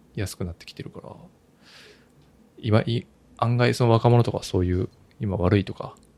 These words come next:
そういうふうにずっ-、まあ俺らもそうやけど、ずっと生まれてからあんま良くないっていうのはあるから、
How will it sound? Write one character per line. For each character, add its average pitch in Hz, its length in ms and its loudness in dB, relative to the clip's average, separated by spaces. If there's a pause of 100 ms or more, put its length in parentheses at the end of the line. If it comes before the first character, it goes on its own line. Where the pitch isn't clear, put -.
(120)
そ - 200 -4
う 98 40 2
い 92 40 2
う 92 40 0
ふ 98 60 0
う 98 40 0
に 92 180 -6 (120)
ず 113 140 4
っ-、 120 80 4 (280)
ま 107 100 2
あ 95 40 8
俺 160 120 8
ら 151 60 6
も 98 60 2
そ 101 120 2
う - 20 8
や 90 60 -2
け 87 60 -4
ど、 90 300 0
ず 104 140 6
っ 98 60 8
と - 160 4
生 98 60 8
ま 98 80 6
れ 98 60 0
て 107 80 0
か - 100 -2
ら 90 60 0
あ - 20 0
ん 85 40 -2
ま 85 80 2
良 87 80 4
く 95 100 -4
な 95 80 -6
い - 20 -10
っ 92 40 -16
て - 180 -14
い - 40 -6
う - 40 -10
の - 80 -10
は - 120 -14 (720)
あ - 80 -12
る - 80 -14
か - 120 -12
ら、 - 240 -12